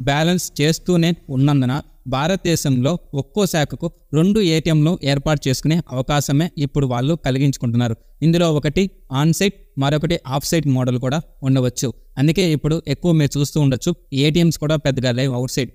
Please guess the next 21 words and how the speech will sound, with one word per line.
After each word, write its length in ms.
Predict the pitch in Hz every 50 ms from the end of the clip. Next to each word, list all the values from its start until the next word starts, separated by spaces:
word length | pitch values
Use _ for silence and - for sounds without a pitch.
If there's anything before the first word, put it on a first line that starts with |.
| _ - _ - -
దాదాపు 380 | 123 131 139 147 147 160 180 - 143
చాలా 180 | 123 123 135 131
వరకు 320 | 131 127 123 - 147 143 - _ _ -
తగ్గిపోయాయి. 540 | 139 123 - 143 - - 156 135 117 110 - - -
మనం 240 | 127 131 135 135 - - 139
చూస్తున్నాం 400 | 131 - - 139 131 123 120 117
కదా 240 | 117 110 123 120 - - -
రీసెంట్గా 400 | 120 117 - - 127 123 127 123 - -
చాలా 140 | 120 117 117
వరకు. 380 | 113 117 120 - - 127 110 - - - - - - - - -
ఫ్యాక్ట్ 320 | 165 160 190 214 - 208
నెంబర్ 220 | 196 190 196 208 - - - -
ఎయిట్, 260 | 131 131 123 - - - - - -
అసలు 240 | 160 - 233 214 196
బ్రష్ే 540 | 151 123 - 165 185 - - - 262 262
చేయని 540 | 254 - - 202 190 185 185 180 190 202 185 - -
నియంత 460 | 143 147 156 170 185 196 202 190 208
ఒకరున్నారు. 540 | 170 143 123 143 123 120 127 135 135 120 - - _ _ - - - - _ - -
చైనాకు 360 | 160 175 196 214 214 208 196
చెందిన 360 | 170 160 156 147 147 160 185 185 - - - - - -
మావో 460 | 127 135 139 143 160 180 175 156 120